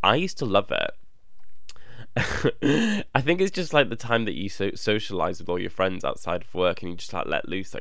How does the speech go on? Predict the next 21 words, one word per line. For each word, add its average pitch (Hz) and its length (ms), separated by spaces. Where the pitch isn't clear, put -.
guess. - 300
But 107 280
that's 139 340
my 123 300
memory 95 400
of 90 100
first, - 520
like, - 180
drinking 87 320
alcohol. 85 380
But - 220
I 107 100
think 131 180
my 131 100
first 135 600
ever 120 260
memory 85 640
was 92 200
we 95 60
were 101 120
at 110 320